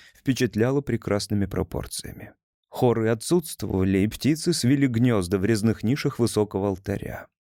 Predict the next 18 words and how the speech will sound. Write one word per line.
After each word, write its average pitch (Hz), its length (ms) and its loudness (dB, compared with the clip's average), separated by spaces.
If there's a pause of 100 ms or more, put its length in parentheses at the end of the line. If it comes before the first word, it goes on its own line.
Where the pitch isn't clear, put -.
Разбитое 101 600 2
распятие 107 580 0
над 107 160 0
кафедрой 98 600 -2 (260)
смотрелось 127 560 2
странно 117 420 2
покинутым, 117 760 -2
и 101 140 2
некоторые 101 520 4
статуи 151 540 0 (200)
выпадали 104 540 2
с 90 140 0
алтарной 98 480 0
преграды. - 720 -6 (400)
Ханс, 175 400 -2
по-видимому, 120 560 2
набрался 123 500 2
храбрости 170 640 0